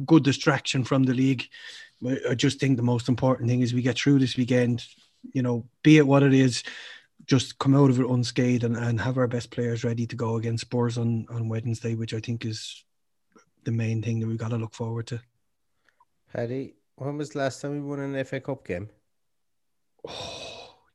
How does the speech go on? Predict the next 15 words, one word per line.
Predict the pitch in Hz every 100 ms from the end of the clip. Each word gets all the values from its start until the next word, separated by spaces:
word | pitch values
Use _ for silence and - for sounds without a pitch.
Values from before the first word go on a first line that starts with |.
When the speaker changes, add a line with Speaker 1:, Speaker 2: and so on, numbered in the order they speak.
| _
Speaker 1:
jeepers. | - _ - - - - _ _ _ _ _ _ _ _ _ -
<laughs> | 240 - - 135 _ - - -
Uh, | 139 139 139 131 131 - -
tw-, | - - 180
it | 196 185
was | 185 180
in | 170
twenty | 214 208
sixteen | 185 226 - 220 208
or |
seventeen, | 196 214 196 190 202
we | 196
won | 190 190
our | 196
f-, | 180 - -